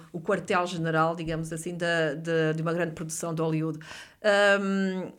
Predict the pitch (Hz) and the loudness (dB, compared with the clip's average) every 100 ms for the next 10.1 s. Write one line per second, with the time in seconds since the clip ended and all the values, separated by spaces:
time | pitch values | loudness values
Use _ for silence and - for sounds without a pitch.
0 | _ _ _ 226 233 240 226 214 208 196 | _ _ _ 4 6 6 6 2 2 -2
1 | 220 190 185 196 196 196 180 185 185 185 | 2 0 0 -2 -2 -2 -4 -4 -2 0
2 | 185 180 180 175 175 170 160 151 - 170 | 0 0 -2 -2 -2 0 0 -2 -10 -4
3 | 165 165 160 160 156 165 175 165 196 202 | 0 2 4 2 0 -4 -6 -2 0 0
4 | 196 180 170 - 175 165 196 - - 190 | 0 0 -2 -2 -2 -2 -2 -6 -4 -4
5 | 185 156 - 208 196 196 - 208 220 - | -4 -8 -4 0 2 0 0 2 2 0
6 | - 196 190 196 208 175 170 175 185 202 | -4 -2 -2 -4 -2 -4 -4 -4 -4 -4
7 | 180 196 196 196 180 185 185 - 170 190 | -4 -2 -2 -4 -6 -4 -4 -4 -6 -4
8 | 180 160 180 - 180 165 165 175 160 156 | -4 -4 -6 -10 -10 -6 -4 -4 -2 -2
9 | 160 160 151 160 160 151 165 147 - 131 | -2 -2 -2 -4 -4 -4 -4 -6 -6 -10